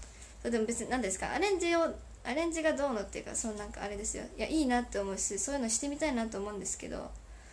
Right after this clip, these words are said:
そう、なんかね、そういうところはなんか、あれだなって、ん、なんか割と似てるかなって、そうです。終わった後もソラさんとちょっと喋っ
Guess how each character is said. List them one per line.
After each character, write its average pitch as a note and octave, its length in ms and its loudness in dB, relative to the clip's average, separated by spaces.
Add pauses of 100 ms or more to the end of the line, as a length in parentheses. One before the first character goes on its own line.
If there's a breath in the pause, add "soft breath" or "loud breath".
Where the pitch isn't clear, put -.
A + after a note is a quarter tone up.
(380 loud breath)
そ F#3+ 420 -4
う、 - 20 -6
な G3+ 80 -4
ん G3 60 -6
か - 140 -8
ね、 - 260 -8 (1400)
そ D#4 200 6
う E4+ 40 4
い E4 60 2
う E4 60 0
と D#4+ 140 -2
こ E4 160 0
ろ D#4 80 2
は G#3+ 80 2
な G3+ 100 -4
ん G3+ 60 -8
か、 - 240 -10 (760)
あ G#3 100 -2
れ G#3 80 0
だ G#3 120 -2
な B3 220 0
っ B3 80 -4
て、 - 260 -10 (360)
ん、 A#3+ 40 -6
な C#4+ 80 0
ん C#4+ 60 -4
か F#3 80 0
割 G#3+ 220 0
と A#3 260 2 (200)
似 A#3 140 0
て A#3+ 100 2
る A#3+ 120 4
か G3 120 -2
な G3 140 0
っ G3+ 40 -4
て、 - 180 -10
そ A#3 140 -2
う A3 40 0
で G3+ 140 -6
す。 - 100 -6
終 - 100 -2
わ D4 100 6
っ D#4 60 -4
た D#4+ 100 4
後 D#4 140 2
も C4+ 60 -2
ソ B3 160 -2
ラ B3 80 0
さ A#3 80 -4
ん F#3+ 60 -4
と F3+ 80 -8
ち - 80 -8
ょ - 20 -8
っ - 60 -10
と - 40 -8
喋 A3 260 -2
っ A3 40 -8